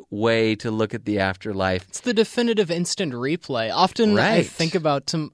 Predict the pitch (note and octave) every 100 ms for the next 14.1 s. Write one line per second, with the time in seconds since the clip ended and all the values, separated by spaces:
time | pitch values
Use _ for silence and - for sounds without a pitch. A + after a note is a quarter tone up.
0 | - G3 A3 A3 G#3 F3+ - - - E3
1 | D#3+ - G3+ F3+ D3 - C#3+ C#3 C#3 C3+
2 | - C#3+ C3 B2+ C3 C3 C3+ - C3+ C3
3 | D3 C3+ B2+ - D#3 - D3 F#3+ - G3
4 | G3 F#3+ F#3 E3+ F3 F3 F3 E3+ D#3+ C3
5 | D#3+ F3 D3+ D3 D3+ D3+ D3+ C#3 C#3 B2+
6 | - D#3 C#3+ D#3+ D#3 D#3+ D3 C#3+ C#3+ C#3
7 | C#3 C#3+ C3+ C3+ C3 B2+ D3 C#3 G3 G3+
8 | F3+ - - - A3+ B3+ B3 A#3 G3+ -
9 | - E3+ - - B3 B3 A#3 A3 G#3 G3
10 | - F3 F3+ F#3 D3+ D3+ C#3 C3 B2+ -
11 | D#3 C#3+ C#3 C3 - D3+ C#3 C3+ B2+ A#2+
12 | A#2 - E3 F3+ D#3+ D3+ C#3 C3 C3 -
13 | - G3+ B3 - G#3+ G#3 F#3+ - G#3+ G#3
14 | F3